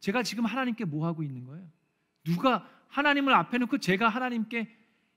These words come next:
이랬으면 저랬으면 더 좋았을 텐데 도리어 하나님을 <laughs> 누가 하나님인지 헷갈려 하고 있습니다. 아간, 아간만 좀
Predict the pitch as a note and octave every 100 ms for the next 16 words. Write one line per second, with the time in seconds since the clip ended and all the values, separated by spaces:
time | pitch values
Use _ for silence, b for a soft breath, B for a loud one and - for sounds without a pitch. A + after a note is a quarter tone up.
0 | - G3+ C4 - A#3+ A#3+ A#3+ A#3+ A3 G3
1 | G#3+ A3+ A3+ G3 F#3+ F#3+ F#3 F3 F#3+ F3+
2 | F3+ F3 D#3+ b b b _ _ _ _
3 | _ - A3 A#3+ G#3+ C4+ C#4 C4+ B3 -
4 | G#3+ - _ _ _ _ _ _ _ _
5 | _ F3 F3 G3+ A#3+ A3+ A3 G#3 F#3+ D#3+
6 | E3+ C#3+ - _ _ _ - A3+ B3 A#3+
7 | G#3 F#3 E3+ C3 - A#2+ _ _ _ _
8 | _ _ _ _ _ _ _ _ _ _
9 | _ _ _ - D#3+ G3+ C#4 C#4 A#3 -
10 | - G3 A#3+ D4 D4 C#4+ C4+ A#3 C4 A3